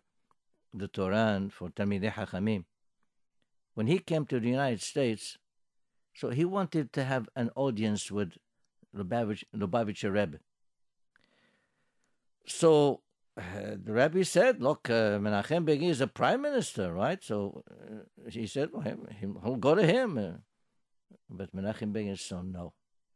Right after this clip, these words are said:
he's not gonna go." He himself, the prime minister, will go to the Rebbe. He will go to see the Rebbe. But what happened is,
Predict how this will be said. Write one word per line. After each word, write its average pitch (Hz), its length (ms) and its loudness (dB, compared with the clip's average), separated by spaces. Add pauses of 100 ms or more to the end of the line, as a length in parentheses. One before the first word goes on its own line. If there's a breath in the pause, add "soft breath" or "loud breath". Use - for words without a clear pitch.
he's 87 160 -16
not 107 160 -4
gonna 92 300 -8
go." 73 160 -12 (280)
He 147 440 4
himself, 113 680 2 (1120)
the 120 120 2
prime 185 320 4
minister, 190 520 6
will 196 300 8
go 196 240 6
to 147 120 2
the 113 160 2
Rebbe. 95 300 0 (1200)
He 156 120 6
will 233 160 4
go 233 160 8
to 196 160 -4
see 196 160 0
the 156 160 -2
Rebbe. 107 280 -6 (1600)
But 110 140 0
what 156 100 4
happened 165 540 2
is, 123 460 -2